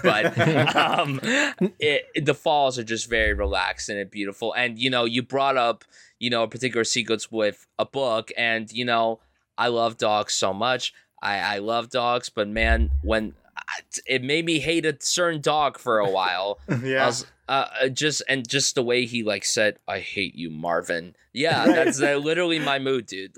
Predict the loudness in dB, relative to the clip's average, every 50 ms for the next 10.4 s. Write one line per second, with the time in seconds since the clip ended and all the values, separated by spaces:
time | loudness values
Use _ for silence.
0 | -4 -2 0 2 2 2 2 2 2 2 2 2 0 0 0 0 0 0 -2 -2
1 | -2 -2 -2 0 0 -2 -2 -4 -4 -2 -2 0 -2 -2 -2 -4 -4 -4 -4 -2
2 | 0 0 0 0 0 0 0 0 0 0 -2 -2 -4 -2 -4 -4 -2 -2 -2 -2
3 | 0 0 -2 -2 -2 -2 0 0 2 2 0 0 0 -2 0 0 0 0 0 -2
4 | -2 -2 -2 0 0 -2 -2 0 0 2 2 4 4 2 2 0 -2 -4 -4 -2
5 | 2 2 4 4 4 4 4 4 2 2 2 2 0 0 0 0 0 2 2 2
6 | 2 0 0 -2 -2 -2 -2 -2 -2 -4 -6 -2 0 2 4 4 4 4 4 4
7 | 4 2 2 2 2 2 2 2 2 0 0 0 0 0 0 0 0 0 0 0
8 | 0 2 2 2 2 2 2 2 2 2 2 2 2 0 -2 0 2 2 2 2
9 | 2 2 2 0 0 0 -2 -4 -4 -4 -4 -4 -4 -4 -4 -4 -4 -4 -2 -2
10 | -2 -2 -2 -2 -2 0 0 -2